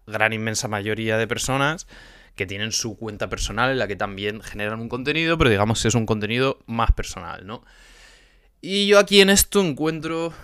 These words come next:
eh, mucha manía, obsesión, no sé qué palabra utilizar para definirlo, con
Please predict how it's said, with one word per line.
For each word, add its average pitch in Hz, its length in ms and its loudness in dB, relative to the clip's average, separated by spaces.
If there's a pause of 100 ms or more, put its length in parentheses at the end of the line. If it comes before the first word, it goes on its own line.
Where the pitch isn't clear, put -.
(240)
eh, 101 720 -6
mucha 127 720 0
manía, 117 640 2
obsesión, 113 840 2
no 113 140 -2
sé 117 240 -2
qué 123 100 -2
palabra 110 580 0
utilizar 104 480 -6
para 104 140 -4
definirlo, 104 720 -6
con 165 400 0